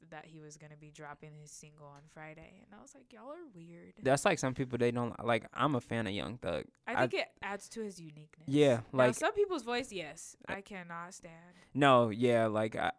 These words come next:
Speaker 2: I, but I, like, I do. I like Young Thug a lot, and I don't, I, I don't know.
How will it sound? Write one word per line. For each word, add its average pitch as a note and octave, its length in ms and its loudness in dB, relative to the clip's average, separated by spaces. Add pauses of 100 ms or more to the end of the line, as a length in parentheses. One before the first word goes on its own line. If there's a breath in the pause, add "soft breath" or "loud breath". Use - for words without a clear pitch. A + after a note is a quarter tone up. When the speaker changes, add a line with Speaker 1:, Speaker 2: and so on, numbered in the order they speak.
Speaker 2:
I, B2 60 -2
but B2 220 2
I, A2+ 140 2
like, B2+ 220 -4
I C#3 140 4
do. A#2+ 240 0
I A#2 80 4
like A#2+ 200 2
Young A2+ 200 -6
Thug A2+ 240 -2
a A2 40 -4
lot, A2 360 -2
and A2 440 -4 (280)
I A#2+ 120 4
don't, A#2 180 -2
I, A#2 220 -2 (120)
I B2 120 4
don't B2 160 2
know. A2+ 240 -4